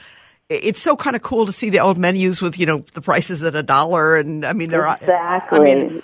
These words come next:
Speaker 1: uh, how did you happen to have that? Or was there somebody who was a collector in the family? Or how did that
Speaker 2: Well,
Speaker 1: work?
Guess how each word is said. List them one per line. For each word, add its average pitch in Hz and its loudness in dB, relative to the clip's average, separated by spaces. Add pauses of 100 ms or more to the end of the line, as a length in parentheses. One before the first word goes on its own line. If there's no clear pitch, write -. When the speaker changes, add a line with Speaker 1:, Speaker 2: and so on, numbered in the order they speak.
(120)
Speaker 1:
uh, 202 -2
how 285 2
did 330 -2
you 269 -4
happen 214 -6
to 180 -4
have 175 0
that? 202 0
Or 180 -4
was 156 -4
there 165 -2
somebody 190 0
who 180 2
was 165 0
a 147 -2
collector 165 0
in 208 0
the 208 0
family? 202 0
Or 151 -2
how 185 -2
did 254 8
that 240 4
Speaker 2:
Well, - -6
Speaker 1:
work? - -8